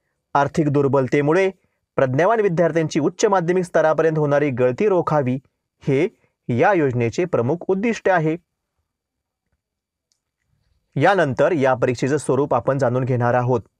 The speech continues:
विद्यार्थी मित्रांनो, केंद्र शासनामार्फत एनसीईआरटी यांनी दोन हजार सात आठ पासून आर्थिक दुर्बल घटक विद्यार्थ्यांसाठी ही परीक्षा इयत्ता आठवीसाठी सुरू केलेली आहे.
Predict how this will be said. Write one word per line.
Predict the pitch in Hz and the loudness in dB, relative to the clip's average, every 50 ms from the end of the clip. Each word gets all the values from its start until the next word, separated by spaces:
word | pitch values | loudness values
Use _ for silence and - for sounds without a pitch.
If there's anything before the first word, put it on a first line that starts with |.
| _ _ _ _ _ _ _ _ _ - | _ _ _ _ _ _ _ _ _ -6
विद्यार्थी | 120 120 107 113 120 120 - - 120 | -4 -4 -2 0 -2 -2 -2 -2 -4
मित्रांनो, | 120 104 131 135 151 170 170 165 190 - _ _ _ _ _ _ _ _ _ | -4 -2 -2 0 0 2 0 0 0 -2 _ _ _ _ _ _ _ _ _
केंद्र | - 151 160 170 175 180 180 170 | -2 0 0 2 2 0 0 0
शासनामार्फत | - 160 139 135 - 160 147 151 135 135 131 135 123 - - 147 156 175 - - | 0 -2 -2 -2 -2 -2 0 0 2 2 0 0 -2 -2 -2 0 0 0 -2 -2
एनसीईआरटी | 147 135 131 127 - 156 147 139 135 135 - 143 | -2 -2 -2 -2 -2 -2 -2 0 0 -2 -2 -2
यांनी | 147 143 143 185 190 170 165 | -2 -2 0 0 0 0 -2
दोन | 175 - _ _ _ _ _ _ - 156 190 | -2 -6 _ _ _ _ _ _ -2 0 0
हजार | 196 190 | 0 -2
सात | - - - 214 226 240 - - | -2 -4 -2 0 0 0 -2 -2
आठ | - 156 147 135 156 | -2 0 0 0 -2
पासून | - - 135 135 - 143 127 131 - | -2 -2 -2 0 0 -2 -4 -2 -2
आर्थिक | - 131 135 - - 208 196 175 | -2 -2 -2 -2 -2 -4 -2 0
दुर्बल | 143 147 139 127 139 139 | 0 0 0 0 0 0
घटक | 135 135 131 123 139 - | 0 0 -2 -2 -2 -2
विद्यार्थ्यांसाठी | 131 131 120 113 131 127 117 - 123 117 - - 120 113 147 180 233 - _ _ _ _ _ _ _ _ - | -2 -4 -2 -2 -4 -2 -2 -2 -2 -2 -2 -2 -2 -2 -2 -4 -4 -6 _ _ _ _ _ _ _ _ -2
ही | 233 240 | -2 0
परीक्षा | - 165 131 127 110 - - 135 131 | 0 0 0 0 -2 -2 -2 -2 -2
इयत्ता | 139 123 123 120 _ - 131 123 | 0 -2 -2 -2 _ -2 0 0
आठवीसाठी | 117 - 117 120 117 - 127 110 196 208 | 0 -2 -2 -4 -2 -2 -2 -2 -2 -4
सुरू | - 254 254 269 247 | -2 -2 -4 -2 -2
केलेली | - 202 190 190 175 175 | 0 0 0 2 2 2
आहे. | 165 156 147 147 151 | 2 0 0 -2 -4